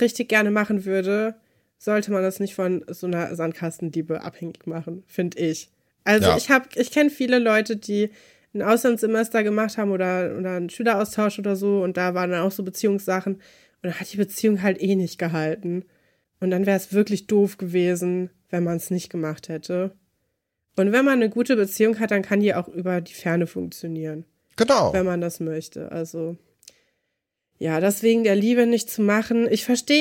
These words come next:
Speaker 1: ja, woher es kommt, aber es lohnt sich häufig nicht.
Speaker 2: Ja, ich glaub auch,
Speaker 1: Aber
Speaker 2: dass
Speaker 1: Oliver
Speaker 2: das,
Speaker 1: will
Speaker 2: äh
Speaker 1: ja gar nicht fahren, weißt du? Also für ihn ist ja die Priorität gar nicht, „Ich will wegfahren. Ah, scheiße, ich hab aber noch eine Freundin“, sondern für ihn ist halt so, „Ich hab eine Freundin,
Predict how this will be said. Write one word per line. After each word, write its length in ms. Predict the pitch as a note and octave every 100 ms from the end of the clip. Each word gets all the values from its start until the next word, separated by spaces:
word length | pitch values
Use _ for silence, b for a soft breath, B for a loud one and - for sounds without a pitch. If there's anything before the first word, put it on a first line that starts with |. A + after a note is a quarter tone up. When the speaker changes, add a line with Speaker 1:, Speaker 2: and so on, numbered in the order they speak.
| D4+
Speaker 1:
ja, 80 | C#4+
woher 300 | C#4 C4 A#3+
es 160 | A#3
kommt, 520 | - C4 C#4 D#4+ F4+ -
aber 460 | A#3 B3 B3+ C4 C4 _
es 200 | G#3+ G#3
lohnt 240 | A#3+ B3+
sich 260 | B3+ A#3+ - -
häufig 400 | A#3 A#3 A#3 -
nicht. 360 | F#3 E3 D#3+ - _ _
Speaker 2:
Ja, 260 | F2+ E2 -
ich 140 | - -
glaub 260 | F#2 F2
auch, 240 | - E2 E2+
Speaker 1:
Aber 140 | A3+
Speaker 2:
dass 100 | B3+
Speaker 1:
Oliver 320 | C4 D#4 D4+
Speaker 2:
das, 80 | C4+
Speaker 1:
will 140 | C#4+ E4
Speaker 2:
äh 40 |
Speaker 1:
ja 120 | D4
gar 240 | G3+ G3 G3+
nicht 220 | G3+ -
fahren, 280 | G#3 G3 F#3+
weißt 240 | A3 A#3+
du? 160 | C4 A3+
Also 200 | A3+ A#3+ B B -
für 140 | -
ihn 280 | B3+ B3+ C#4+
ist 140 | C4+ C4+
ja 80 |
die 100 | B3
Priorität 720 | A#3 - C4+ B3+ B3+ C4 B3 A#3+
gar 140 | A3+
nicht, 200 | A3 -
„Ich 60 | G#3
will 180 | A3+ A3
wegfahren. 680 | B3+ - G#3 G3 G#3 A3
Ah, 220 | G#3 G#3 G#3
scheiße, 300 | A#3 A3+ A3
ich 60 |
hab 60 | G#3
aber 200 | G3+ G3
noch 80 | F#3
eine 120 | F3+
Freundin“, 400 | - G#3+ A3+ G#3
sondern 320 | F#3+ F#3+ F#3
für 140 | -
ihn 160 | - G#3+
ist 100 | A3
halt 160 | G3+ F#3+
so, 60 |
„Ich 100 | F#3
hab 80 | G3
eine 120 | G3+
Freundin, 520 | - - G3+ G#3 G#3